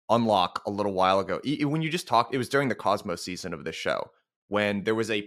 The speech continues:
perfect one hundred and eighty degree reorientation of my worldview, because when you, when you hear, this is kind of like you, this was articulated in the Fat Protocol thesis, which was extremely popular at one point in time.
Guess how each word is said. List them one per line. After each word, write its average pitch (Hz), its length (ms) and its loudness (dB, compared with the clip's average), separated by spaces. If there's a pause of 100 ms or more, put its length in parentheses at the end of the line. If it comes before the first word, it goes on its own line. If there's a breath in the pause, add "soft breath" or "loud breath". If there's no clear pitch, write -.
perfect 170 640 -4 (320)
one 117 220 -4
hundred 135 280 -4
and 117 80 -6
eighty 110 220 -2
degree 95 760 -8 (240)
reorientation 101 1160 -2
of 90 140 -4
my 87 180 -2
worldview, 90 680 0
because 104 420 -2 (360 soft breath)
when 117 180 0
you, 120 380 2
when 127 140 0
you 123 80 2
hear, 160 640 2 (160)
this - 160 -2
is - 60 -4
kind 131 180 2
of 107 100 0
like 104 180 2
you, 107 100 -10
this 113 140 -4
was 117 100 -2
articulated 107 520 -4
in 95 80 -8
the 92 80 -6
Fat 78 300 -2
Protocol 135 380 4
thesis, 123 460 -6
which 113 120 -10
was 107 100 -10
extremely 117 380 -6
popular 110 580 0
at 107 60 -2
one 104 160 -4
point 110 220 -2
in 107 80 -4
time. 107 400 0